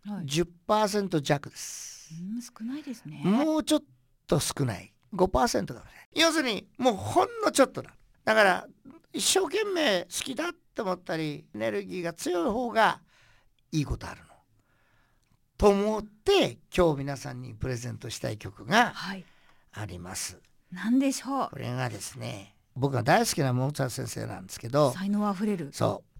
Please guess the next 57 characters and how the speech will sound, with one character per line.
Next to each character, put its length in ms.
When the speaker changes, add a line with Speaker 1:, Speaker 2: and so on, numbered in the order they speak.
Speaker 2:
モ 140
ー 20
ツ 80
ァ 40
ル 40
ト 60
先 140
生、 40
才 240
能 160
も 140
ち 100
ろ 80
ん 20
あ 280
っ 40
た 220
人 220
な 100
ん 80
で 80
す 80
け 120
ど、 200
Speaker 1:
え 40
え。 180
Speaker 2:
彼 440
意 100
外 360
と 300
努 140
力 260
し 100
た 140
ん 80
で 80
す 160
よ。 80
Speaker 1:
う 20
わ 60
ー、 60
い 160
い 20
話。 920
Speaker 2:
修 340
作 380
っ 20
て 220
い 20
う 100
ん 60
で 60
す 100
け 120
ど、 340
Speaker 1:
え 60
え。 100